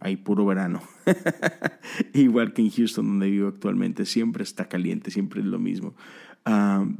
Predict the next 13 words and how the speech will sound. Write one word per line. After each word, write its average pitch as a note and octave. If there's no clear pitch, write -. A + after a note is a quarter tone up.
pero, A#2
pero A#2+
en C#3
otros C#3+
lugares G2+
más G2
normales, G2
ah, F#2+
existen A2+
cuatro -
temporadas F#2+
diferentes, F#2
¿no? G#2+